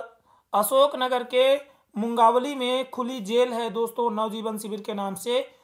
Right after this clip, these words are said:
और दोस्तों, आनंदपुर आश्रम सिख समुदाय यहीं पर स्थापित है। और जो दोस्तों आनंदपुर आश्रम है सिख समुदाय का, यहीं पर स्थापित है।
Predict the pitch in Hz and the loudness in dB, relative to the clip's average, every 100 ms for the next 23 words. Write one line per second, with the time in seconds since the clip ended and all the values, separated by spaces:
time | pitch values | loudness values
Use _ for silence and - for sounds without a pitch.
0 | _ - 196 208 233 233 262 262 214 226 | _ 2 2 4 0 4 4 4 0 2
1 | 247 277 - 247 214 214 240 240 233 269 | 2 0 2 4 4 4 0 -2 -4 -8
2 | 254 240 226 208 220 226 214 214 226 190 | -8 -6 -4 -2 2 2 0 -4 -4 -4
3 | 180 190 185 175 175 160 - _ _ - | -4 -6 -6 -8 -8 -10 -14 _ _ 2
4 | 208 220 240 240 240 254 262 208 247 254 | 4 4 0 0 2 2 4 2 2 -2
5 | - 247 190 185 190 269 269 233 226 247 | 0 0 4 4 2 0 0 0 -2 -4
6 | - _ _ - 254 254 240 226 214 214 | -10 _ _ -8 -4 -4 -4 -4 0 0
7 | 214 214 240 247 220 220 254 247 233 - | 0 2 2 2 -2 -6 -2 -2 -2 -2
8 | 214 226 240 240 226 233 - | -4 -4 -8 -6 -6 -8 -16